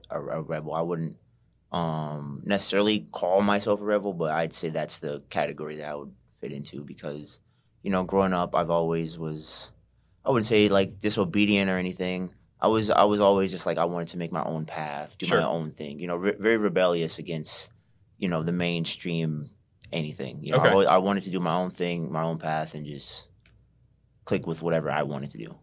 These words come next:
Speaker 2: And, and so th-, that totally makes sense. Did, did that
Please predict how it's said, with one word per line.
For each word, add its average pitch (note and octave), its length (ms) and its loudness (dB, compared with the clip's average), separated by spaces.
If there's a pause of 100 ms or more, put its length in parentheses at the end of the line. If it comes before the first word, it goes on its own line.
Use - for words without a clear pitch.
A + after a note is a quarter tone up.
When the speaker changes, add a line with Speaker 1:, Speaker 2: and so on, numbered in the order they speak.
Speaker 2:
And, D3 140 0
and D3+ 180 -2
so C#3 300 2 (180)
th-, - 140 -14
that B2 160 0
totally D3 280 -2
makes B2 280 0
sense. A2+ 400 -2
Did, B2 240 -10
did B2 200 -2
that D#3+ 340 2